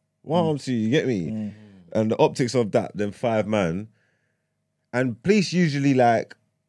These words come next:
Speaker 1: like, they always say, like, they're blue first. You get what I'm trying to say? Like, sometimes they might mix it up. Like, there's not, like, a Hispanic brother there, white. Usually, like, it's like a, it could be, like, a mixed group. You get what I'm trying to say? Like,
Speaker 2: Mm.
Speaker 1: at least, like, one white don in there. Like, they're just all black, man.
Speaker 2: Yeah.
Speaker 1: You get me? You lot
Speaker 2: Mm.
Speaker 1: was there. This was your mindset. This is what you lot done. It's such,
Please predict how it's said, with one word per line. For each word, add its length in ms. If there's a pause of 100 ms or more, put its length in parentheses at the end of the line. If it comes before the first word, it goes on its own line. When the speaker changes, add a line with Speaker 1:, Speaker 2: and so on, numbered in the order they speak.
(640)
Speaker 1:
like, 240
they 160
always 180
say, 100
like, 140
they're 160
blue 260
first. 360
You 40
get 40
what 60
I'm 20
trying 120
to 60
say? 160
Like, 180
sometimes 360
they 60
might 180
mix 280
it 40
up. 220
Like, 180
there's 120
not, 120
like, 140
a 100
Hispanic 500
brother 220
there, 240
white. 200
Usually, 280
like, 160
it's 120
like 120
a, 40 (140)
it 80
could 100
be, 80
like, 140
a 60
mixed 320
group. 200
You 80
get 60
what 80
I'm 60
trying 20
to 60
say? 160
Like, 140
Speaker 2:
Mm. 40
Speaker 1:
at 60
least, 140
like, 180 (340)
one 300
white 240
don 160
in 120
there. 140
Like, 140
they're 100
just 200 (140)
all 300
black, 280
man. 260 (120)
Speaker 2:
Yeah. 260 (200)
Speaker 1:
You 220
get 160
me? 200
You 180
lot 80
Speaker 2:
Mm. 40
Speaker 1:
was 160
there. 200
This 140
was 160
your 120
mindset. 380
This 60
is 100
what 60
you 100
lot 160
done. 280
It's 140
such, 540